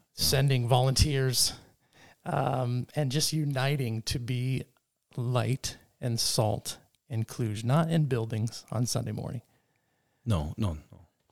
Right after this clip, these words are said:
Speaker 1: But
Speaker 2: That's,
Speaker 1: in the
Speaker 2: that's one
Speaker 1: center.
Speaker 2: of the things that, uh, happened to me. I just realized that I left, I lived my Christian life on a program on, just for Sunday. That was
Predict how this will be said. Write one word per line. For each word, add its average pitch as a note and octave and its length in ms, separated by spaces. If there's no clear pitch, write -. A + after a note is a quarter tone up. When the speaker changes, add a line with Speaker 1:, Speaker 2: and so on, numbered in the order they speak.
Speaker 1:
But D3 120
Speaker 2:
That's, B2+ 180
Speaker 1:
in A#2 60
the C#3 60
Speaker 2:
that's C#3+ 140
one E3 180
Speaker 1:
center. F3 60
Speaker 2:
of C#3 100
the B2 100
things A2 360
that, F#2+ 280
uh, F#2 140
happened A2 380
to G2 60
me. F2+ 180
I F2+ 120
just F#2 280
realized F#2+ 440
that E2+ 220
I E2 60
left, F2 380
I F2+ 120
lived G2 600
my E2+ 240
Christian E2 560
life G#2 480
on G2+ 160
a F2 40
program A2 600
on, F#2 80
just - 300
for - 140
Sunday. A2 440
That F#2+ 140
was F#2+ 240